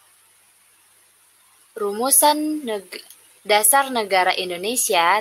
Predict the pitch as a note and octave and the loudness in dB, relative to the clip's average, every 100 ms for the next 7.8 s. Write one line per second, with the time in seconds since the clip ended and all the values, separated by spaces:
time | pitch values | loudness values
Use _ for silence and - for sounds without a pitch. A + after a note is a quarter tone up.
0 | - G#3+ - - _ _ - F#3+ F3+ F3+ | -2 -6 -6 -16 _ _ -4 -4 -4 -4
1 | A#3+ C4 C4 G#3+ F3 E3+ E3+ G3 B3+ - | -2 0 0 0 2 4 4 2 0 -8
2 | _ _ _ _ _ - G3+ G3 F#3 F#3 | _ _ _ _ _ -8 -6 -6 -6 -2
3 | F3 - A#3 A#3+ - A3 A3 G#3+ G#3 G3+ | 0 2 0 -2 -10 -8 -2 0 -2 -6
4 | G3+ F#3 F3+ E3+ E3 - A#3 C4 D4+ - | -8 -8 -8 -8 -6 0 4 4 2 -6
5 | _ - - G#3 F#3+ A3 A#3+ A#3 G3 F#3 | _ -4 -2 -2 -2 0 2 0 0 -2
6 | F3+ F3+ F3+ A#3 - - F#3+ F#3+ F#3+ - | 0 -2 0 0 0 -2 -2 -2 -2 -10
7 | F#3 F3+ F3 E3 D#3+ D#3+ E3 F3 | -6 -4 -4 -8 -8 -2 2 2